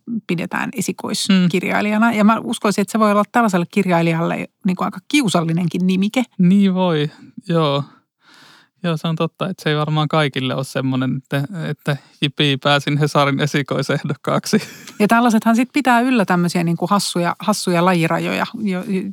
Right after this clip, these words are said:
Speaker 1: joista just tää, että lasten ja nuorten kirjallisuus ikään kuin ei olisi jotenkin kunnon kirjallisuutta tai jotenkin arvokasta tai taite-, tai voisi olla jotenkin tämmöistä niinku, äh,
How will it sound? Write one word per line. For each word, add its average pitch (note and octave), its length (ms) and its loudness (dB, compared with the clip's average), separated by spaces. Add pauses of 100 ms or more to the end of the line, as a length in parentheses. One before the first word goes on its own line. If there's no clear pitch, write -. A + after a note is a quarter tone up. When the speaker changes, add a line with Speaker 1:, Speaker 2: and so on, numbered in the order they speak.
Speaker 1:
joista F3+ 280 -4
just F3 200 -4
tää, E3+ 180 0
että F3+ 200 -4
lasten F3+ 260 -2
ja E3+ 60 -2
nuorten F3 320 0
kirjallisuus F#3+ 500 -6
ikään F#3 260 -6
kuin E3+ 220 -6
ei F3+ 260 0
olisi - 300 -6
jotenkin G3 400 -6
kunnon F#3+ 420 2
kirjallisuutta - 880 -6 (120)
tai - 220 -8
jotenkin F#3+ 420 -10
arvokasta F#3 640 -2
tai - 200 -6
taite-, F3+ 420 -2 (100)
tai F#3 180 0
voisi G#3+ 260 -4
olla G#3 240 -4
jotenkin G#3+ 420 -4
tämmöistä G#3+ 360 -8
niinku, A3 320 -4 (840)
äh, G3 220 -6